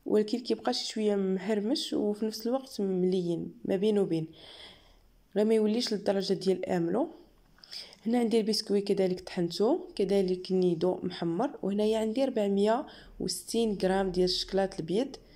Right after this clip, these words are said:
انا خدمت ب-، بالنوع ديال كالا. بطبيعه الحال غادي نضيف كاع المكونات كاملين هنايا في واحد البول، والحليب نيدو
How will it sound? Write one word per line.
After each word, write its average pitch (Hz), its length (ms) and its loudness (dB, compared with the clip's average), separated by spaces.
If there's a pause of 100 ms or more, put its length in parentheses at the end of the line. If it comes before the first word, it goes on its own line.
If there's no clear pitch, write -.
(380)
انا 190 140 0
خدمت 190 420 -2
ب-، 185 300 2
بالنوع 180 220 2
ديال 165 300 -2
كالا. 160 400 0 (1800)
بطبيعه 226 440 0
الحال 220 480 0
غادي 196 240 2
نضيف 180 240 0
كاع 190 180 2
المكونات 170 720 0
كاملين 170 360 -2
هنايا 170 320 0
في 170 140 -8
واحد 170 300 -6
البول، 208 340 0 (880)
والحليب 214 720 0
نيدو 202 340 0